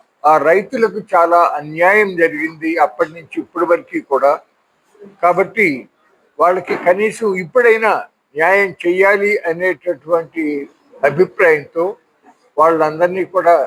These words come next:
చైతన్యపరిచి సమీకరిస్తూ దానిపైన పోరాటం చేస్తా ఉన్నటువంటి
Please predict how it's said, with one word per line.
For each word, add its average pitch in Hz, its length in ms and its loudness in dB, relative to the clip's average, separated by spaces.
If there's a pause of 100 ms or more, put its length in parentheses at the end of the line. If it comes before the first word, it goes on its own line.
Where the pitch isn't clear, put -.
(220)
చైతన్యపరిచి 175 880 -2
సమీకరిస్తూ 180 960 -2 (580)
దానిపైన 190 460 2
పోరాటం 185 680 0 (100)
చేస్తా 165 320 0
ఉన్నటువంటి 156 1000 -4